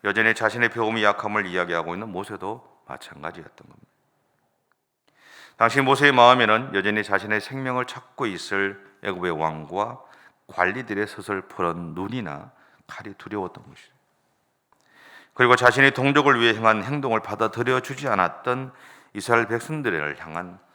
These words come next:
섭섭한 마음이 있었습니다. 동시에 자신들을 향해, 자신을 향해 적대적인, 적대적인 모습을 보여주었던 이스라엘 백성들을 대할 용기가 나지 않았던 겁니다.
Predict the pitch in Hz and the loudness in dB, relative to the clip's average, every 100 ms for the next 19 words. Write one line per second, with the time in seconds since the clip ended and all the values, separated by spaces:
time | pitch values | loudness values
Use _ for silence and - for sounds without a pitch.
0 | _ - 107 - 123 127 82 69 67 123 | _ -10 -10 -10 -14 -6 -4 -4 -8 -14
1 | - - 117 - - _ _ _ _ _ | -16 -16 -16 -18 -20 _ _ _ _ _
2 | _ _ _ _ _ _ - - _ 117 | _ _ _ _ _ _ -20 -20 _ -2
3 | 113 135 127 131 135 135 131 127 123 120 | 4 8 8 8 6 8 8 6 4 4
4 | 151 151 131 123 123 135 - 170 135 110 | 4 4 4 4 0 -2 0 0 2 -2
5 | 104 113 110 _ _ - 107 147 123 117 | -2 -6 -12 _ _ -10 -6 -4 -2 -2
6 | 104 104 107 95 92 92 85 87 82 - | -2 -2 -2 -2 -2 -4 -4 -6 -6 -6
7 | 123 127 - - - - - 104 131 127 | -6 -6 -16 -20 -20 -20 -8 0 2 2
8 | - 117 - 139 135 135 - 98 92 85 | 0 -6 -6 -6 -2 -2 2 0 2 -2
9 | 107 117 104 71 78 104 98 117 120 - | -4 -6 -6 -2 -2 -2 -4 -8 -10 -12
10 | 78 78 | -20 -20